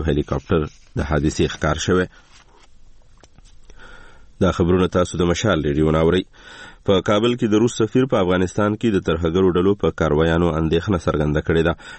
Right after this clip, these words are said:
د افغانستان د بهرنیو چارو وزارت په یو بیان کې وایي، په کابل کې د روس سفیر الکساندر مونتسکي د افغانستان د بهرنیو چارو له وزیر صلاح الدین رباني سره په خپله پرونۍ کتنه کې همداراز د ترهګرۍ پر ضد د روس، افغانستان او د سیمې د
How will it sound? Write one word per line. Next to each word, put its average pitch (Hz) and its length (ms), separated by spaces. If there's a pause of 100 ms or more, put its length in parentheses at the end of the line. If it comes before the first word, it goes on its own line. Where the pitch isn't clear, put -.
(100)
د - 100
افغانستان 80 520
د 87 120
بهرنیو 82 400
چارو 82 200
وزارت 80 380
په 82 100
یو 76 120
بیان 82 260
کې - 120
وایي، 82 260
په - 120
کابل 78 320
کې 95 140
د 78 100
روس 76 200
سفیر 104 260 (200)
الکساندر 82 520 (300)
مونتسکي 80 600 (440)
د 80 160
افغانستان 80 520
د 85 140
بهرنیو 85 400
چارو 85 220
له 80 100
وزیر 95 300
صلاح 76 220
الدین 80 260
رباني 78 340
سره 82 220
په 80 100
خپله 76 300
پرونۍ 80 360
کتنه 85 300
کې 82 140 (400)
همداراز 90 520
د 80 140
ترهګرۍ 82 560
پر 82 160
ضد 82 180
د 76 120
روس، - 180 (240)
افغانستان 78 600
او 85 60
د 76 160
سیمې 85 240
د 80 60